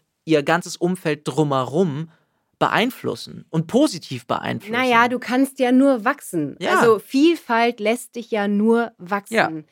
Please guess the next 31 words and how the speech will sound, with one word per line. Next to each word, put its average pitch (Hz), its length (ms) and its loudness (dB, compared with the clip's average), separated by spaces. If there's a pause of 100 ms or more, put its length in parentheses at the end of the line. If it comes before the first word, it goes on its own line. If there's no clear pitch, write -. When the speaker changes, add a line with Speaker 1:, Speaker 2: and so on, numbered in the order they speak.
(300)
Speaker 2:
Je 226 140 -2
vielfältiger 254 1080 2
du 208 480 -2
lebst, 262 400 -2
in, 202 300 -2 (260)
je 202 220 -8
vielfältiger 226 720 0
dein, 185 340 0 (720)
dein 196 180 0
Leben 277 260 4
und 214 140 2
dein 190 160 2
Umfeld 254 560 0
gestaltet 160 580 -10
wird, 170 540 -4
desto 202 600 0
mehr 214 480 2
wächst 240 300 -6
du 202 60 -4
ja, 175 160 -2
weil 185 120 2
du 196 120 0
einfach 190 320 -8
viel 269 680 -2 (340)
mehr 208 360 0
Blickwinkel 180 720 -4
bekommst. 156 480 -8
Speaker 1:
Genau. 175 140 -6
Speaker 2:
Gerade 269 340 0
irgendwie 220 340 0
auch - 220 -2